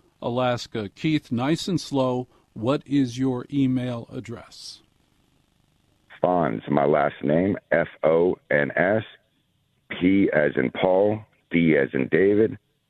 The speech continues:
Speaker 2: X as in X-ray, at gmail dot com.
Speaker 1: One more time.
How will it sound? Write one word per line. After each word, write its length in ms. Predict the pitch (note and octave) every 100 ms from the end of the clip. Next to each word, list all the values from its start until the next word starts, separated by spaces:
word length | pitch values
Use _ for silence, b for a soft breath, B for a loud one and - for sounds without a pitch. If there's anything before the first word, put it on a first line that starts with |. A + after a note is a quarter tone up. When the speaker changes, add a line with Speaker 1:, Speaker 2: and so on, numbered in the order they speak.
| -
Speaker 2:
X 180 | C#2 -
as 140 | C#2 B1+
in 140 | B1 -
X-ray, 640 | F#2 - F#2 G2 G2 F#2 _ _ _ _ _ _ _ -
at 160 | C#2+ - -
gmail 420 | F#2+ F#2 F2+ F2 E2
dot 200 | D#2+ -
com. 380 | A#1 G1+ - - _ _ _ _ _ _ _ _ _ _ _ _ _ _ _ - _
Speaker 1:
One 240 | B2+ D3+
more 200 | D3+ C3+
time. 420 | C3 - - -